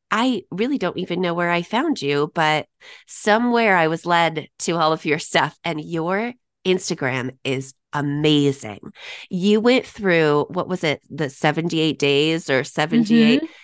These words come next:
Speaker 1: Yes. And so now I've just started with tarot. I've been into it for about a year, but when I do readings with friends, and we'll, of course, consult the guidebook, but then I send them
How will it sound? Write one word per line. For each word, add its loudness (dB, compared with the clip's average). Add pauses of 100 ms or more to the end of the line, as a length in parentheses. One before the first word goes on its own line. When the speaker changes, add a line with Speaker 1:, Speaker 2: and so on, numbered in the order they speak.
(140)
Speaker 1:
Yes. -4
And -8
so -8
now 0
I've 0
just -6
started -2
with -6
tarot. -2
I've -4
been -6
into -4
it -6
for -6
about -2
a -2
year, -4 (480)
but 0
when 0
I 0
do -8
readings -6
with -4
friends, -4 (200)
and 0
we'll, -2
of -6
course, -12
consult -6
the -4
guidebook, -2 (420)
but -2
then 2
I 0
send -2
them -2